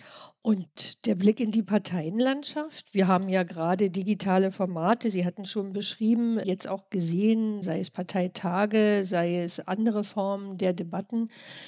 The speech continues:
Was bedeutet das für die Wahrnehmung auch in der Zivilgesellschaft, in der Diskussions- und Debattenkultur, wenn wir jetzt alles digital haben? Verändert das den Blick auf Parteien?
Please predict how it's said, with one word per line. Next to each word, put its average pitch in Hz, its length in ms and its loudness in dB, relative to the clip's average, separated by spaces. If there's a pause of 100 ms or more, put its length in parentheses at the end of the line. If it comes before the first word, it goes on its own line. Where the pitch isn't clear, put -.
(140)
Was 180 260 -4
bedeutet 220 580 -4
das - 480 -6
für 185 360 -2
die 180 500 -2 (320)
Wahrnehmung 214 800 2
auch 196 500 -2
in 226 220 0
der 226 160 4
Zivilgesellschaft, 202 1120 -2
in 208 320 -6
der 175 600 0 (560)
Diskussions- 247 880 4
und 233 220 -2
Debattenkultur, 220 1400 0
wenn 190 260 -2
wir 220 140 2
jetzt 208 260 -4
alles 208 280 2
digital 214 600 0
haben? 156 320 -6
Verändert 208 480 2
das 220 180 2
den 180 220 -2
Blick 165 220 -2
auf 208 220 -4
Parteien? 185 580 -6